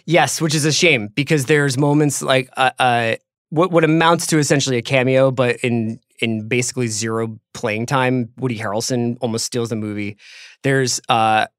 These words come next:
really memorable scene. I mean, like, the, honestly, the last scene between Tommy Lee Jones and, and Barry Corbin is remarkable. And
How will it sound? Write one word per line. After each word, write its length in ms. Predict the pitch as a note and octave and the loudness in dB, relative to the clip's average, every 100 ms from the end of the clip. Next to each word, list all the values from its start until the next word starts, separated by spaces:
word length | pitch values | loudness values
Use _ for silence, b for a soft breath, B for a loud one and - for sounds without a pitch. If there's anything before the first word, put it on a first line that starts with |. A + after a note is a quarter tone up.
| _ - | _ -10
really 420 | C3+ D3+ E3+ E3 | -2 2 2 4
memorable 480 | D3+ C#3+ D3 C3+ C3 | 2 2 2 0 -2
scene. 320 | - C3 B2+ | -4 -4 -2
I 60 | C3 | 0
mean, 160 | C3+ | 0
like, 240 | B2+ A#2+ - | 0 -2 -6
the, 140 | C3+ | 0
honestly, 240 | C#3+ E3+ B2+ | 0 0 -2
the 100 | A2 | 0
last 260 | A2+ C#3+ | 0 0
scene 120 | B2+ G#2+ | -2 -4
between 380 | A2 A#2+ G#2+ | -4 -6 -4
Tommy 260 | G2+ B2 A#2 | -4 -4 -2
Lee 140 | A2 | -4
Jones 340 | G#2 A#2 A2 G#2 | -6 -6 -6 -6
and, 220 | G2+ - | -8 -8
and 100 | G#2+ | -6
Barry 220 | G#2+ G#2 | -4 -4
Corbin 580 | - C#3 C3 A2 G2 - - | -2 -2 -2 -2 -6 -10 -10
is 400 | G#2 F#2+ - - _ | -10 -8 -10 -10 _
remarkable. 680 | B2 A2 G#2+ - G#2+ F#2+ B2+ B B B B - | -6 -4 -6 -6 -6 -6 -8 B B B B 2
And 520 | C#3 C3+ C3+ B2+ | 4 6 4 0